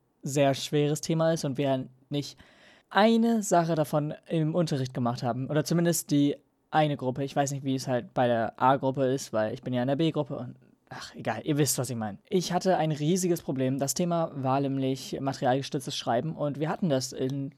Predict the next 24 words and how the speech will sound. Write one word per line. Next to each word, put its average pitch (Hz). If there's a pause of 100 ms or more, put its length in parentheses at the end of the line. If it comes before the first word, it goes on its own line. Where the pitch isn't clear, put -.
der 151
gesamten 160
Schulzeit 147
noch 123
nicht. 135 (640)
Ja, 175
und 127
deswegen 151
wusste 180
ich -
auch 156
nicht 135
so 175
ganz, 131
was 139
ich 160
machen 220
soll. 131
Und 147
im 180
Endeffekt 202
habe 170
ich -
zwar 139